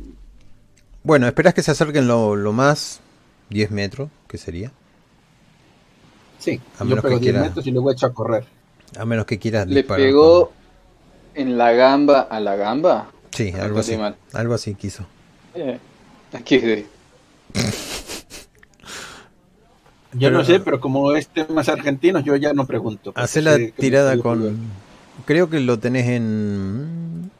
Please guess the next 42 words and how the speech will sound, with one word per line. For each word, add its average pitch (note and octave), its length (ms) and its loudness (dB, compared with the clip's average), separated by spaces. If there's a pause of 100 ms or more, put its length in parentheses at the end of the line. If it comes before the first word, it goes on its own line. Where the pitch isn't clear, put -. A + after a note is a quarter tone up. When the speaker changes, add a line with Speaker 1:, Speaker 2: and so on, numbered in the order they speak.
(280)
Speaker 1:
en G#2 320 -8
arma G#2 680 -2
tres, G#2 220 -4 (160)
¿no? F#2+ 180 -12 (1600)
Que - 80 -12
es - 60 -14
cuando F2+ 180 -10
estés. A#2+ 400 -2
Speaker 2:
Eh, A2 40 -8
no, D#3+ 180 4
o C#3 220 -2
sea, B2+ 140 -8
eh, B2 200 -4
no C#3 120 0
es D#3 60 -2
mi F3+ 80 -2
arma E3 200 0
preferida, C#3+ 480 -2
¿eh? D3 40 -8
Mi A#2+ 140 -6
arma C3 220 -4
preferida C#3+ 380 -6
es C3 80 -12
cuerpo B2+ 300 -8
a - 20 -12
cuerpo. - 180 -14 (1200)
Speaker 1:
Bien, A#2+ 200 -4
pero F2+ 300 -4
Speaker 2:
Ay, - 120 0
Speaker 1:
arma, F4+ 140 2
Speaker 2:
es A#3+ 60 2
verdad. G#3 460 -2
Speaker 1:
tenés G#2+ 160 -6
que G#2+ 80 -6
tirar G#2 120 -4
con G#2+ 100 -6
Speaker 2:
Esta D3 80 -2
es - 20 0
la D3 60 0
Speaker 1:
arma. G#2+ 120 -2
Speaker 2:
quinta A#2+ 220 -6
partida. - 520 -6